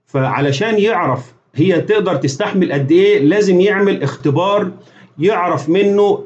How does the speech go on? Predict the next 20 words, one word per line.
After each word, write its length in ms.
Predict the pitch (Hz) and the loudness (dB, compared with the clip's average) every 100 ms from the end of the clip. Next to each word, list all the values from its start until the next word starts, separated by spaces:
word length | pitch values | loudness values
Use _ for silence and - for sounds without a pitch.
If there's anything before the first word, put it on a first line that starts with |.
| - | -2
الفيلير 920 | 135 135 - 220 208 208 208 190 - - | 0 0 0 0 2 4 2 0 -4 -4
هيحصل 500 | 139 208 220 - 160 | 0 0 -2 -4 -2
عند 480 | 143 202 185 139 123 - _ _ _ _ - | -2 0 0 0 -6 -12 _ _ _ _ -16
ستريس 480 | - 170 196 202 | -8 0 0 0
قد 220 | - 143 143 | -2 0 2
ايه 260 | 175 190 | 2 2
او 160 | 156 143 | 0 -2
عند 260 | 147 156 | 0 0
حمل 360 | 139 175 185 160 | 0 0 2 2
قد 200 | 123 107 | 0 -2
ايه. 200 | 95 92 - - _ _ | -4 -6 -10 -20 _ _
فبالتالي 760 | - 135 139 - 208 180 135 151 - - _ _ _ _ | -2 0 0 0 0 2 2 0 -4 -18 _ _ _ _
لو 200 | 123 135 | -2 2
هو 540 | 139 208 226 170 120 120 - | 2 2 4 2 0 -6 -8
عايز 380 | 135 196 180 151 | -2 0 0 0
يعرف 440 | 202 170 127 - - | 0 -2 -4 -4 0
كل 240 | 214 214 | 2 2
السبورتس 720 | 165 127 147 - 208 202 - | 0 0 -6 2 4 4 2
اللي 180 | 156 139 | 2 2
عنده 420 | 156 190 156 117 | 0 0 2 2